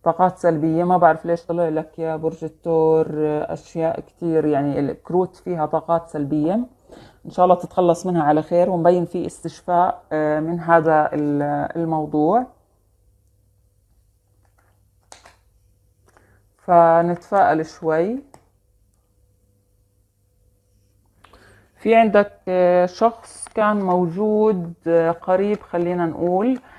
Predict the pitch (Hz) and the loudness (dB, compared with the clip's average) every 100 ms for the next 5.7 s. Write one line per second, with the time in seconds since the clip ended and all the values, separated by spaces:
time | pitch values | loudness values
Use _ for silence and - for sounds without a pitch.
0 | - _ - 156 160 139 170 208 220 185 | -20 _ -2 2 2 4 2 4 2 0
1 | 185 185 175 190 214 196 156 147 147 147 | -2 2 4 4 0 2 2 2 0 -2
2 | 175 196 196 170 185 190 185 190 - 156 | -2 -2 -2 -4 -4 -2 -2 -4 -2 -2
3 | 156 160 156 160 185 180 190 180 - - | 0 0 -2 -2 0 2 2 0 -6 -4
4 | 180 180 180 - 175 165 170 165 160 165 | 0 0 -2 -2 -2 0 2 2 0 0
5 | 185 - - - 180 180 180 | -4 -6 -16 -8 -4 -2 -4